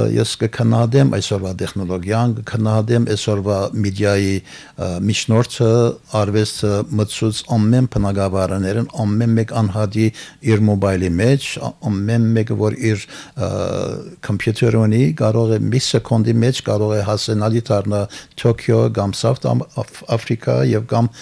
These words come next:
ո-, մեկ ամերիկյան քաղաքներում մեջ և տեսնե ո-, մեկ արտգալերի մեջ, ո-, մեկ տվյալ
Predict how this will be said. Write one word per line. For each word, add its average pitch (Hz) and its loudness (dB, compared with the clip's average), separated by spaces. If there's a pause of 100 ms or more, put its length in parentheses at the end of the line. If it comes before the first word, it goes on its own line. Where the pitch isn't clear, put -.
(300)
ո-, 113 2
մեկ 104 0
ամերիկյան 98 -2
քաղաքներում 104 -2
մեջ - -2
և 104 -2
տեսնե 107 0
ո-, 117 2
մեկ 113 0
արտգալերի 107 0
մեջ, 107 0 (360)
ո-, 110 2
մեկ 104 -2
տվյալ 104 0